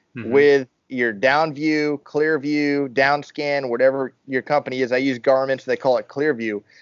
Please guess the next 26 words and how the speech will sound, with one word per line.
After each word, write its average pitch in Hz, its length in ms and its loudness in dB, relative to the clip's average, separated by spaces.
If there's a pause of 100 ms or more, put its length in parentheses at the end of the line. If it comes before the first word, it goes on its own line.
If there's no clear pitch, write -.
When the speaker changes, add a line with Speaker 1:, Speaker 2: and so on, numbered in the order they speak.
(200)
Speaker 2:
but 123 200 2
I 135 60 4
like 156 240 0
to 151 80 -6
run 147 220 2
them 139 160 -2
side 139 320 0
by 123 140 2
side. 117 360 -2
So 120 140 -12
they're 120 100 -6
both 185 260 2
looking 165 380 -6
down, 135 460 -2
but 117 180 -4 (100)
you 139 140 -4
got 143 340 2
both 160 280 2
to 147 100 -6
reference 135 480 -6
off 98 260 -8
of. - 200 -18
So 131 240 -2
sometimes 160 600 -4
you'll 135 180 2
see 156 480 0